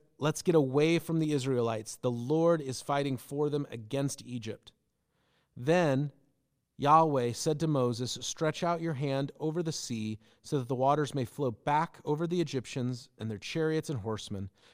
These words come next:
And Moses stretched out his hand over the sea, and at daybreak the sea went back in its place. The Egyptians were fleeing toward it, and Yahweh swept them into the sea. The water flowed back and covered the chariots and horsemen.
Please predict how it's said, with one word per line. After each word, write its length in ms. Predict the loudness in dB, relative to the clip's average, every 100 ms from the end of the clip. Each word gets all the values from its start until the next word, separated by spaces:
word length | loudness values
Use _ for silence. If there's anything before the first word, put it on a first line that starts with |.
| -2
And 100 | 2
Moses 320 | 4 2 0
stretched 400 | -2 -2 -2 0
out 120 | 0
his 140 | 0 -2
hand 360 | -2 0 -2 -2
over 400 | -4 -2 -2 -4 _ _ _
the 100 | -10
sea, 400 | -6 -6 -6 -10 -14 _ -6
and 140 | -4
at 160 | -4 0
daybreak 640 | 2 2 2 0 -2 -14 _
the 80 | -12
sea 240 | -4 -2
went 220 | 0 -2
back 260 | 0 -2 0
in 80 | -4
its 140 | -4
place. 540 | -10 -10 -10 -12 -16 -18 _ _ -6
The 80 | -2
Egyptians 440 | 0 0 0 0
were 100 | -2
fleeing 460 | -4 -4 0 2 0
toward 340 | 0 -2 0
it, 180 | -2 -6 _ _ _ _
and 160 | -4 2
Yahweh 360 | 4 6 4
swept 440 | 0 -2 -4 -4 -4
them 160 | -2
into 160 | 0 -2
the 80 | -4
sea. 380 | -6 -6 -6 -8 -16 -20 -8
The 100 | 2
water 280 | 4 4
flowed 380 | 0 0 0 0
back 300 | 0 0 0
and 120 | -2
covered 300 | -2 -2 -2
the 60 | -4
chariots 500 | -4 -2 0 0 -2
and 100 | -4
horsemen. 540 | 0 -2 -2 -4 -4